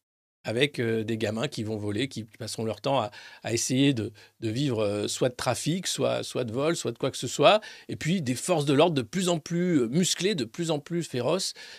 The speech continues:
et de plus en plus capables d'actions, euh, de, de, de, de, de compression, euh, et de rétorsion. Un, un truc assez dingue. Donc une société vraiment à deux vitesses. Ça, c'est la tiers-mondisation.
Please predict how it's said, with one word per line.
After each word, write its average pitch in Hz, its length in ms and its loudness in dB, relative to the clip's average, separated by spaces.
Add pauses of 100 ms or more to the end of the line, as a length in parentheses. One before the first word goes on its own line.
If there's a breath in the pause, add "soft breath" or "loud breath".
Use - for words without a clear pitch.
(140 loud breath)
et 120 40 -10
de 120 60 2
plus 160 220 -2
en 143 80 2
plus 175 160 -6
capables 131 580 4
d'actions, 123 640 -2
euh, 110 200 -2
de, 107 200 -6
de, 110 280 -8
de, 113 220 -10
de, 110 380 -12
de 107 120 -14
compression, 131 960 -4
euh, 98 60 -8 (720 loud breath)
et 117 100 -6
de 120 100 -4
rétorsion. 120 600 -6
Un, 113 240 -12
un 113 60 -12
truc 147 220 -4
assez 123 260 -2
dingue. 185 240 2
Donc 131 180 -4
une 131 80 -4
société 175 540 0
vraiment 202 320 2
à 185 60 2
deux 170 100 4
vitesses. 143 500 -4 (680)
Ça, 214 160 4
c'est 208 140 4
la 156 100 6
tiers-mondisation. 143 720 -2